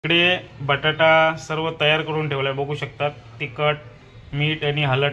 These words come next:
टाकून. तर आपल्याला आता चपाती लाटून घ्यायचे. तर इकडे आपण आता मित्रांनो चपाती बनवून घेऊयात.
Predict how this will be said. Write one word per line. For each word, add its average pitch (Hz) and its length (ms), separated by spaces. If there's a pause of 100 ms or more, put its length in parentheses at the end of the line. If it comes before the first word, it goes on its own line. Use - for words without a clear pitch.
टाकून. 131 320 (560)
तर 123 80
आपल्याला 139 320
आता 143 180
चपाती 151 420
लाटून 147 320
घ्यायचे. 131 500 (2250)
तर 143 120
इकडे 156 240
आपण 165 260
आता 160 240
मित्रांनो 160 420
चपाती 160 420
बनवून 156 340
घेऊयात. 131 280